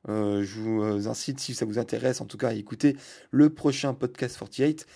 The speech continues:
qui est quand même le podcast dédié, euh, à tout ça, euh, où je rentrerai, je pense, un peu plus dans, dans les détails. Alors, au début, donc, euh, donc, Aya et, le, et De Matsui, c'est quasiment mes trois membres préférés, donc, chez les S K I.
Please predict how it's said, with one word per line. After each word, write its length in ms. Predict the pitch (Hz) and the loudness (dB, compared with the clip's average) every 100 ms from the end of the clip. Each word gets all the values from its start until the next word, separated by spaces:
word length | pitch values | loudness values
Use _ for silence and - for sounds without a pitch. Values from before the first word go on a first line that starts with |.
| - _ | -20 _
qui 100 | 107 | -2
est 40 | |
quand 120 | 120 | 0
même 180 | 117 117 | 2 4
le 100 | 127 | 2
podcast 520 | 127 120 - 117 - | 2 -6 -2 -2 -2
dédié, 400 | 104 101 101 107 | -6 -4 -2 -2
euh, 160 | 101 98 98 | -2 -6 -10
à 60 | |
tout 160 | - 101 | -10 -2
ça, 260 | 135 151 156 - - - - | 4 4 2 -16 -20 -16 -8
euh, 200 | 95 - | -6 -4
où 40 | 120 | -4
je 140 | 110 | -4
rentrerai, 420 | 110 107 - 123 | -6 -10 -4 -4
je 140 | 123 110 | -2 0
pense, 280 | 143 147 | 2 0
un 40 | 113 | -2
peu 100 | 104 | -6
plus 300 | - 156 131 | -2 -2 0
dans, 400 | 104 113 107 101 | 0 2 0 0
dans 100 | 113 | 0
les 100 | 120 | 0
détails. 360 | 120 127 - - _ - - - - | 0 -2 -4 -8 _ -20 -20 -18 0
Alors, 200 | 110 - | 0 2
au 80 | 131 | 4
début, 300 | 135 139 156 | 4 4 2
donc, 260 | 135 104 | 0 0
euh, 440 | 110 107 104 104 98 - _ _ _ _ _ - | 0 2 2 0 -2 -10 _ _ _ _ _ -12
donc, 200 | - 120 - - - _ - | -4 -4 -4 -14 -16 _ 4
Aya 380 | 131 139 139 - | 8 10 8 6
et, 80 | |
le, 120 | 117 113 - | 0 0 0
et 80 | 113 | 2
De 80 | |
Matsui, 320 | 120 117 139 143 | 2 2 2 0
c'est 140 | - | 0
quasiment 320 | 120 107 127 | -2 0 0
mes 120 | 123 | 0
trois 220 | 107 - 120 | 0 2 2
membres 180 | 117 | 0
préférés, 460 | 107 113 - 120 120 - - - | -4 -10 -2 -2 -2 -8 -20 -14
donc, 120 | 110 101 | -10 -4
chez 160 | 110 | -2
les 100 | 104 | 0
S 120 | 101 | -2
K 60 | - | 0
I. 220 | 113 151 | 2 2